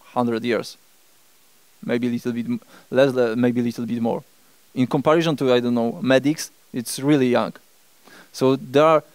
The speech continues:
many things that we need to verify. We don't have a proof that if I will do appli-, uh, will write application i-, with this ar-, architecture, after fifty years, it still will, will work.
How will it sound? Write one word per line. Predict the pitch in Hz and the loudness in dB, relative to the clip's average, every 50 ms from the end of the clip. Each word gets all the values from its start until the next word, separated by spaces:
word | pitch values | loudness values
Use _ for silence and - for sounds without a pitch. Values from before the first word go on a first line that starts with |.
| _ _ _ - | _ _ _ 0
many | 135 180 226 240 240 | 2 4 6 6 4
things | - - 208 208 180 | 4 2 0 2 4
that | 170 180 165 165 | 4 4 4 4
we | 180 185 170 - _ _ _ _ _ _ _ | 2 0 -2 -6 _ _ _ _ _ _ _
need | - 143 175 208 226 - | 2 4 6 6 6 4
to | - - - 156 | 0 -2 -2 0
verify. | 127 135 156 156 135 120 - - - - - - _ _ _ _ _ _ _ _ _ _ _ _ _ _ _ _ | 2 4 4 4 4 2 0 -4 -6 -6 -6 -10 _ _ _ _ _ _ _ _ _ _ _ _ _ _ _ _
We | 127 139 156 160 156 156 - - - _ _ _ - | 0 0 2 2 0 -4 -8 -14 -20 _ _ _ -2
don't | 127 165 208 233 214 - | 2 4 4 4 2 2
have | - 208 185 175 | 0 0 2 2
a | 160 | 0
proof | - - - 175 185 165 151 | -2 0 2 2 2 2 4
that | 151 151 139 - - - - - - - _ - | 2 2 2 2 -4 -14 -20 -20 -20 -20 _ 2
if | 190 240 247 220 | 4 4 4 4
I | - 208 208 | 4 4 4
will | 208 208 202 190 | 6 4 4 2
do | 165 156 226 | 2 4 4
appli-, | 240 202 - - 170 165 127 131 143 139 | 4 4 2 -2 -8 -8 -2 0 2 2
uh, | 143 | 2
will | 147 185 196 180 165 160 - - _ | 2 2 2 2 2 0 -2 -6 _
write | - 143 180 226 233 196 | 0 2 4 4 4 2
application | 170 175 - 185 - - 196 190 - 165 139 - 143 | 0 -2 -2 -4 0 2 2 2 2 0 -6 -4 -6
i-, | 147 143 | -6 -6
with | - 131 151 160 - - - _ - | -2 -2 -2 -4 -4 -8 -18 _ -2
this | 135 208 247 233 | 0 2 4 4
ar-, | 214 196 165 147 - | 4 4 4 2 2
architecture, | 165 170 160 - - 156 180 165 - - 160 180 190 - - _ _ _ _ _ _ _ - - _ _ _ | 2 2 2 0 0 -2 -2 -2 0 0 0 0 0 0 -4 _ _ _ _ _ _ _ -20 -20 _ _ _
after | - 156 - - 196 180 156 | 0 0 2 4 2 2 2
fifty | - - 220 208 - - 208 | 2 -2 -6 -6 -4 -2 0
years, | 202 196 202 208 196 - - _ _ _ _ _ | 2 4 4 2 2 -2 -8 _ _ _ _ _
it | - 170 - | -10 -8 -8
still | - - - - - 196 196 190 | -8 -10 -10 -2 2 2 4 4
will, | 180 180 180 | 4 4 2
will | 156 - 156 170 175 165 | 2 0 0 2 2 4
work. | 160 170 143 120 113 - - | 4 4 4 4 2 -2 -10